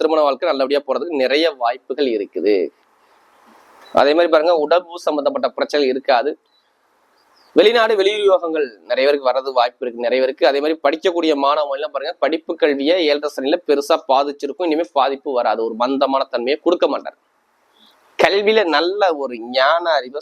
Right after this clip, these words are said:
சூப்பரா கொடுப்பாரு இப்ப. ஏன்னா புதன் வந்து நல்லா ஒரு பலமாயிட்டா இருப்பாரு. அது எல்லாமே உங்களுக்கு பதினொன்னு கூடை வரை உங்க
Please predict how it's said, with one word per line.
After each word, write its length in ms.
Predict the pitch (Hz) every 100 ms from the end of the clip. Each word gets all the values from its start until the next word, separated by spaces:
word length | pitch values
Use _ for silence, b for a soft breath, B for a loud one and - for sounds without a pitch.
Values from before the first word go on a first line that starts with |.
| -
சூப்பரா 360 | - 208 - 156 117
கொடுப்பாரு 320 | 104 95 -
இப்ப. 140 | - - _ 127
ஏன்னா 160 | 131 202 143
புதன் 260 | 143 180 160
வந்து 120 | 165 151
நல்லா 140 | 147 147
ஒரு 100 | 117 120
பலமாயிட்டா 400 | 151 175 123 98
இருப்பாரு. 220 | - - - _ _ _ _ B B B B -
அது 100 | 143
எல்லாமே 200 | 156 170 208
உங்களுக்கு 260 | 190 156
பதினொன்னு 320 | 151 185 196 196 -
கூடை 160 | 180 170
வரை 160 | 185
உங்க 140 | 208